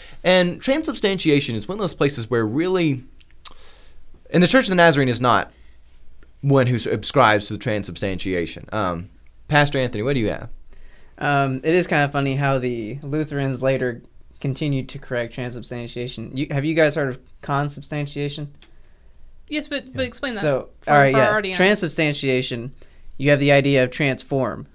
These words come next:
Speaker 2: substance. The substance is being transformed. Consubstantiation, con being similar to with, substance, substantiation. The presence, or the body and blood of Christ are present with the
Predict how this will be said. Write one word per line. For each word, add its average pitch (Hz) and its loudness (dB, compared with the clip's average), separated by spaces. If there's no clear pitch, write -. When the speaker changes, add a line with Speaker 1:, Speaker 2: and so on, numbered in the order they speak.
Speaker 2:
substance. - -2
The 123 -10
substance 135 -2
is 113 -10
being 123 -4
transformed. 113 -10
Consubstantiation, 131 -2
con 139 0
being 127 -2
similar 131 -2
to - -6
with, 139 0
substance, 127 -2
substantiation. 120 -6
The 131 0
presence, 160 2
or 135 4
the 135 -2
body 175 6
and 139 0
blood 139 2
of 123 -6
Christ - 0
are 127 4
present 123 0
with 127 -2
the 131 -6